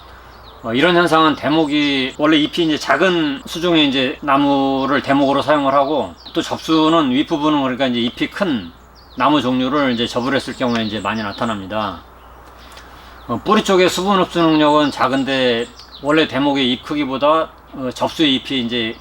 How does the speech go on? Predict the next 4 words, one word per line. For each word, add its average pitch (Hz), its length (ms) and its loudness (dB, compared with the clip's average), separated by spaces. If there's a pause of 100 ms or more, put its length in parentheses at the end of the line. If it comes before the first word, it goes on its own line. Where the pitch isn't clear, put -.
(420)
더 123 100 -4
크기 180 260 -4
때문에 147 460 0 (1200)
그 127 340 -2